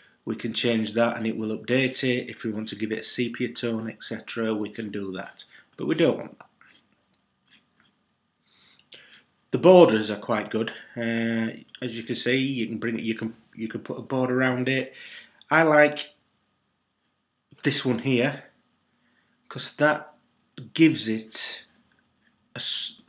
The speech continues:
soft edges. The other option here is,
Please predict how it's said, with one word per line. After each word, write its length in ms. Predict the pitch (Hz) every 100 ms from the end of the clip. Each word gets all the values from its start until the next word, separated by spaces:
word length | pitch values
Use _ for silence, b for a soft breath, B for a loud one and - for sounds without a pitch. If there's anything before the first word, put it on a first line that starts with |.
| _
soft 380 | - 135 - 117
edges. 520 | 107 - 76 - - b b b b b b _ _
The 100 | 117
other 200 | 131 139
option 560 | 135 - - 139 127 127
here 640 | 127 127 123 123 123 120 -
is, 880 | 131 127 123 120 123 120 117 -